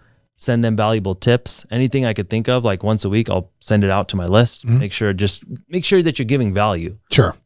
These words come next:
Speaker 1: And then
Speaker 2: Not
Speaker 1: ask
Speaker 2: just trying to say top of mind. You're
Speaker 1: Yeah,
Speaker 2: actually,
Speaker 1: yeah.
Speaker 2: if you're gonna give me a second to read this, there's gonna be something
Speaker 1: And then
Speaker 2: in it for
Speaker 1: ask,
Speaker 2: you that makes some
Speaker 1: yeah,
Speaker 2: sense.
Speaker 1: then ask people to, like, share this.
Speaker 2: Yeah.
Speaker 1: Bro, like, we do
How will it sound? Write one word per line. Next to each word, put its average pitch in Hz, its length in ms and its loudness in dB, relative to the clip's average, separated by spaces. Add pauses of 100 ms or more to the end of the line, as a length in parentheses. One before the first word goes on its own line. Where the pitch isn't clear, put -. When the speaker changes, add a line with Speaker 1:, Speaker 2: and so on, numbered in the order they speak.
Speaker 1:
And 131 160 -2
then 131 180 0
Speaker 2:
Not 156 100 0
Speaker 1:
ask 165 180 0
Speaker 2:
just 139 140 -4
trying 143 140 2
to 104 60 -2
say 117 120 0
top 104 240 -2
of 101 80 -2
mind. - 240 -2
You're 135 100 0
Speaker 1:
Yeah, 139 40 0
Speaker 2:
actually, 139 180 0
Speaker 1:
yeah. - 60 0
Speaker 2:
if - 40 -6
you're 208 80 -2
gonna 185 160 2
give 165 120 0
me 156 100 0
a 123 40 0
second 123 360 -2
to 117 100 -2
read 104 260 0
this, - 240 0
there's 98 160 0
gonna 101 160 -2
be 90 120 0
something - 200 -2
Speaker 1:
And 147 60 2
then 156 100 2
Speaker 2:
in - 60 -6
it - 20 -6
for 156 60 0
Speaker 1:
ask, 175 120 -2
Speaker 2:
you 82 60 -8
that 156 80 -10
makes - 200 -6
some 190 60 0
Speaker 1:
yeah, 202 100 0
Speaker 2:
sense. 127 160 0
Speaker 1:
then 147 120 -2
ask 170 200 -6
people 139 500 0
to, - 120 -2
like, 117 160 0
share 143 200 0
this. 101 320 -4 (260)
Speaker 2:
Yeah. 107 180 2 (560)
Speaker 1:
Bro, 127 200 -4
like, 123 240 -2
we 139 140 0
do 131 200 0